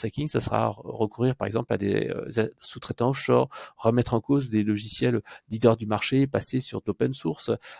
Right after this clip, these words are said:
euh, essayer de faire du développement interne comme le fait, euh, certaines entreprises. Euh, par exemple, moi, je garde en mémoire, euh, ce que disait,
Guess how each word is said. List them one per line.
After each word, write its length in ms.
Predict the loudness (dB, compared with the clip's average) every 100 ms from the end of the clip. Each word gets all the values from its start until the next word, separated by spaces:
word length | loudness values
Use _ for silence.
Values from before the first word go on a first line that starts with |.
| -8
euh, 100 | -4
essayer 300 | 0 0 0
de 60 | 0
faire 140 | 0
du 100 | -2
développement 420 | -2 -2 -2 -4 -4
interne 280 | -2 -2
comme 200 | -4 -4
le 60 | -4
fait, 280 | -2 0 2
euh, 760 | 0 -2 -4 -4 -4 -6 -6 -6
certaines 280 | -6 -6 -6 -6
entreprises. 520 | -6 -6 -2 -2 -2 -6 -14 -14
Euh, 40 | -4
par 140 | 0
exemple, 240 | 2 2 2
moi, 100 | 2
je 120 | 2
garde 200 | 0 0
en 60 |
mémoire, 440 | 0 2 4 4 2
euh, 80 | 0 -4 -16
ce 140 | -14 -4
que 100 | -4
disait, 480 | 0 4 6 6